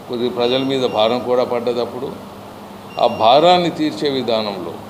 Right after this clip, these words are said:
రెవెన్యూ కలెక్షన్ చక్కగా చేస్తూ, ఆ భారాన్ని తీర్చే, తగ్గించే విధానంలో ప్రజలకు మేలు చేసే విధానంలో పద్దెనిమిది పర్సెంట్ నుంచి ఐదు పర్సెంట్,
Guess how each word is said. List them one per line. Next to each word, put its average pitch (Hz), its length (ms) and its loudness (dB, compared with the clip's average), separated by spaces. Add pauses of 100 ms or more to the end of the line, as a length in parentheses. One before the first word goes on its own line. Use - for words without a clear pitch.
(640)
రెవెన్యూ 156 320 2
కలెక్షన్ 135 540 0
చక్కగా 117 380 0 (120)
చేస్తూ, 92 360 -6 (380)
ఆ - 20 4 (140)
భారాన్ని 147 440 2 (100)
తీర్చే, 123 340 -8 (320)
తగ్గించే 117 540 -4
విధానంలో 107 580 -4 (360)
ప్రజలకు 135 640 2 (440)
మేలు 147 340 2
చేసే 131 240 -2
విధానంలో 113 600 -2 (520)
పద్దెనిమిది 147 440 0
పర్సెంట్ 123 480 0
నుంచి 120 280 -6 (220)
ఐదు 110 140 -4
పర్సెంట్, 110 540 -6